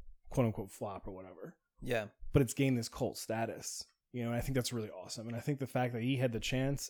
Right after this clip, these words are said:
Speaker 1: and took the chance to do a movie like this at that time says a lot.
Speaker 2: And executed it very well.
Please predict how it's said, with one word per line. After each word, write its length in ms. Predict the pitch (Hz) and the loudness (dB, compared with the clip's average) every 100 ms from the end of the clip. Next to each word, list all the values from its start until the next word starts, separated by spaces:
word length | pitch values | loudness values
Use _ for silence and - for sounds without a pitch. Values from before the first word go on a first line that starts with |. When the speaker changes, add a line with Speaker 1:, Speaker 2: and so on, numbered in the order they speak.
| - | -4
Speaker 1:
and 240 | 131 135 | 0 0
took 220 | - 147 | 0 -2
the 100 | 156 | -2
chance 320 | - 143 139 - | 0 0 0 -2
to 100 | 113 | -2
do 180 | 113 120 | 2 4
a 60 | |
movie 300 | 110 107 127 | 4 2 2
like 260 | 139 143 - | 2 2 2
this 260 | 160 151 - | 2 2 0
at 140 | 220 | 0
that 160 | 110 - | -2 -2
time 400 | 117 113 135 - _ _ _ _ | -2 2 0 -2 _ _ _ _
says 240 | - 123 | 4 6
a 40 | 98 | 6
lot. 320 | 95 - - _ _ - | -2 -6 -12 _ _ -4
Speaker 2:
And 400 | 131 226 202 - | 0 2 2 2
executed 640 | 123 - 165 - 131 123 123 | 2 4 2 4 2 4 2
it 100 | 120 | 4
very 280 | 127 127 | 4 4
well. 360 | 123 131 123 | 4 2 2